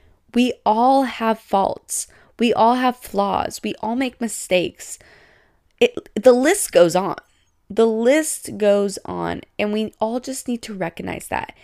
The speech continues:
Recognizing that in yourself, but also in others. We are all human.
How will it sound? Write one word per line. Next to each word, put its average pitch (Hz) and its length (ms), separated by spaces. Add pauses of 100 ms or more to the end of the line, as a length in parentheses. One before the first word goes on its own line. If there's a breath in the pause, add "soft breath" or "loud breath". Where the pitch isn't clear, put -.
(440 soft breath)
Recognizing 330 680
that 240 260
in 208 160
yourself, 180 1000 (580)
but 226 80
also 254 640
in 214 240
others. - 520 (200)
We 240 340 (100)
are 220 320
all 185 360
human. 175 680